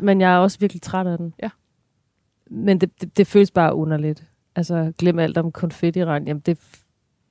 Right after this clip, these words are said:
Speaker 1: netop som du siger, det er over tyve år siden. Ja. Det er enormt irriterende.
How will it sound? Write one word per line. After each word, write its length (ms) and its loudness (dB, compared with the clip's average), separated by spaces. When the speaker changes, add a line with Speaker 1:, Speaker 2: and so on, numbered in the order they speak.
Speaker 1:
netop 320 0
som 140 -4
du 80 -6
siger, 240 -4
det 220 -8
er 40 -4
over 160 -4
tyve 300 -6
år 100 -8
siden. 300 -10
Ja. 140 -2
Det 220 4
er 60 6
enormt 380 4
irriterende. 440 -8